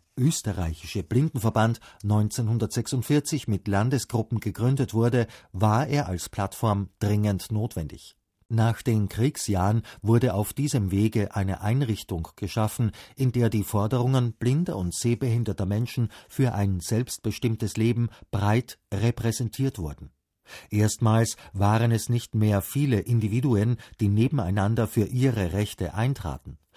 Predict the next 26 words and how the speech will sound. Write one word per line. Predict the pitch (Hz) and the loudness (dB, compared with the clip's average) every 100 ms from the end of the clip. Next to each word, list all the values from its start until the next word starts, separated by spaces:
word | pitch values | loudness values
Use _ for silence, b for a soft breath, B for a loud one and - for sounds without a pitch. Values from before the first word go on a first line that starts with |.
| B | B
sondern | - 131 117 113 110 | -6 0 2 2 0
eine | 117 107 101 | 0 0 0
Anlaufstelle, | 107 110 123 120 - - 113 120 117 B - | 0 2 2 2 0 -2 2 2 0 B -4
die | 147 | -2
zum | - 139 | 0 -2
Sprachrohr | - - 110 127 - 98 92 76 - | -4 -2 0 0 -2 2 2 0 -6
wurde. | 82 90 80 69 _ _ _ _ - B B | -6 -6 -6 -12 _ _ _ _ -20 B B
In | 117 110 | 2 2
dieser | 104 123 123 | 4 0 0
Versammlung | - 104 110 117 139 165 - | -2 0 2 2 2 0 -2
der | 87 | -4
Stimmen | - 117 117 110 B B | -2 0 2 0 B B
konnten | - 127 139 139 | 0 0 0 -2
auch | 101 113 | 0 0
Fortschritte | - 123 127 - 107 104 98 | -2 -2 -2 -2 -4 -2 -2
errungen | 104 101 107 95 87 | -2 0 0 0 0
werden, | 85 80 71 _ B B - | -2 -4 -10 _ B B -4
die | 113 104 | 0 0
zur | - 107 95 | -2 -2 -2
Verbesserung | 80 82 78 117 - 113 123 123 | -2 -4 -2 -2 0 0 0 0
der | 104 85 | -2 -2
Lebensrealität | 95 110 123 104 113 101 101 - 107 104 - _ - | -2 -2 -4 0 2 2 0 0 -2 -2 -6 _ -2
blinder | 110 135 151 127 | 0 2 0 -2
und | 95 | -2
sehbehinderter | - 113 113 117 107 98 87 | -2 -2 0 0 0 -2 -2
Menschen | 90 101 113 110 | -2 -2 -2 -2